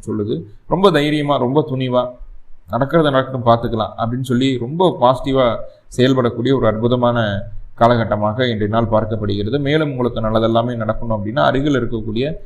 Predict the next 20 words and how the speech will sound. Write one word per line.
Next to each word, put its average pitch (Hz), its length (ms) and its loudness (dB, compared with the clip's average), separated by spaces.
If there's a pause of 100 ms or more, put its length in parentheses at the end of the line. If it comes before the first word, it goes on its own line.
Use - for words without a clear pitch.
(180)
பெருமாள் 151 340 4
வழிபாடு 120 400 0
செய்துவிட்டு 113 340 -2
இன்றைய 107 220 -4
நாளை 110 180 0
தூங்குவது 107 320 -4
நல்லது. 113 220 -4
இன்றைய 120 220 0
நாளுக்குண்டான 110 440 0
அதிர்ஷ்ட 110 360 -2
நிறம் 113 240 -4
பச்சை 117 300 -2
நிறம், 120 240 -2
அதிர்ஷ்ட 113 360 -2
எண் 113 120 -2
நம்பர் 107 300 -2
ஐந்து. 101 460 -2 (760)
அடுத்ததா 131 600 4 (1900)
தனுர் 139 240 6
ராசி. 120 360 2